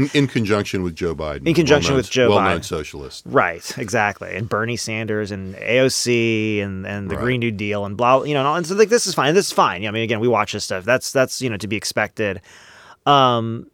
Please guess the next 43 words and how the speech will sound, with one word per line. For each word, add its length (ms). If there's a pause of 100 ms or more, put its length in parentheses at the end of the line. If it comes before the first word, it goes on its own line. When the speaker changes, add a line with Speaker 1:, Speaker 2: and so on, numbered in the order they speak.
Speaker 1:
you 160
know, 120
I 60
mean, 140
it 100
was, 140
but 140
it 20
was 100
also 300 (140)
clear 260
also 260
that 100
O'Rourke 300
was, 160
you 80
know, 200
part 180
of 40
the 80
whole 140
rationale 520
for 160
any 240
Democrat 500
really 220
getting 320
into 240
a 80
race 240
that's 100
gonna 140
be 100
in 60
a 80
tough 380
year 300
nationally 560
for 140
Democrats, 520
given, 200
you 60
know, 60